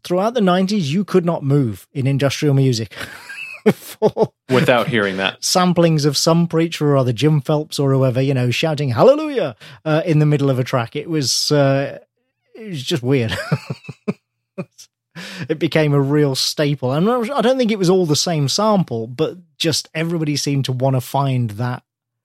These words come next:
Speaker 1: a sample of some preacher shouting it. It was really bizarre. Um,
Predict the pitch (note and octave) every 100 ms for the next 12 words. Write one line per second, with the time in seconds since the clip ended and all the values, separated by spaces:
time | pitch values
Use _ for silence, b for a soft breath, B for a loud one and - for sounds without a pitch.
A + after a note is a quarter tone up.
0 | - C#3+ - D3 C#3+ B2+ A2 C3+ B2+ C#3+
1 | B2+ B2 B2+ B2+ C3 A#2+ G#2+ B2+ B2+ A#2+
2 | C#3 A#2+ A2+ - _ _ C3 A#2 A#2+ A2
3 | _ _ _ _ _ - C3 B2+ C3 A#2